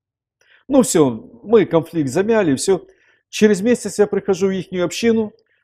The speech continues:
она встаёт при всех и говорит: «Дорогие братья и сёстры,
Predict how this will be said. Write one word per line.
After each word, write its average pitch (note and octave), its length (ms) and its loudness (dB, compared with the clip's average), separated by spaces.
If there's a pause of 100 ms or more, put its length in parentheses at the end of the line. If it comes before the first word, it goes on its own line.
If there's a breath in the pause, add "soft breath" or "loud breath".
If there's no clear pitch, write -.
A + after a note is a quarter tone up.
(120)
она F3+ 220 4
встаёт G3 420 2
при F3 140 -2
всех G3+ 440 -2 (340)
и E3 120 4
говорит: D#3+ 400 2 (120)
«Дорогие D3+ 460 4
братья C#3+ 320 0
и C3 80 2
сёстры, F#3 540 -2